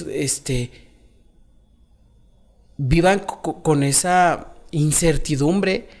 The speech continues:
de saber si van a llegar o no a casa, está culero. O sea, imagínate vivirlo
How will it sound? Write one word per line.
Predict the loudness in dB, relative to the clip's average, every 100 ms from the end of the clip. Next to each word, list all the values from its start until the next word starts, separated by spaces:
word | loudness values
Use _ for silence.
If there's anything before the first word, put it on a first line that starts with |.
| -20 -20 -2
de | 0
saber | 0 0 -2 0
si | 0
van | -2 0
a |
llegar | 0 0 0
o |
no | 0 -2
a | -2
casa, | -2 -2 0 -2 -4 -16 -20 _ -20 _ _ _ _ _ _ _ _ _ _ _ _ _ _ _ _ _ _ _ _ -8
está | -6 -6
culero. | -4 -2 2 0 0 -8 -20 -20 _ _ _ _ _ _ _ _ _ _ -20 _ _ _ _ _ -20 -12 -2
O |
sea, | 0 2
imagínate | 2 2 0 -2 0 2 2
vivirlo | 0 -6 -2 -2 -2 -2 -2 -4 -8